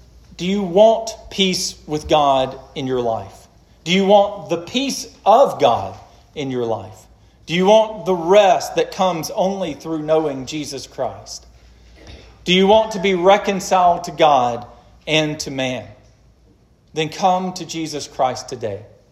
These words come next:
Brothers and sisters, if we have the Spirit of Christ,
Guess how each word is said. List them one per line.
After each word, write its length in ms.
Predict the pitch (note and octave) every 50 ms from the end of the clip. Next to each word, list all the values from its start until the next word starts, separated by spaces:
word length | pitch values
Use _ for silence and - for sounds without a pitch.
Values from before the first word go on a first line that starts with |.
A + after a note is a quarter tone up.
| _ _ _ _ _ _ _ _ _ _ _ _ _ _ _ _ _ _ _ _ -
Brothers 340 | C#3 E3 F3+ F#3 G3 F3+ D3
and 100 | C#3+ E3+
sisters, 680 | - G3 F#3+ F#3 - F3+ F3 E3+ D#3+ - - - - - _ - - _ _
if 140 | - D3+ -
we 200 | F3+ G#3 G3+ G3+
have 360 | G#3 G3 F#3+ F#3+ G3 F#3 F#3
the 80 | E3+ -
Spirit 440 | - - - G3+ G3 F#3+ G3 F#3
of 120 | F3+ - -
Christ, 560 | - E3 C3+ A#2+ A2+ A2 A2+ - - - -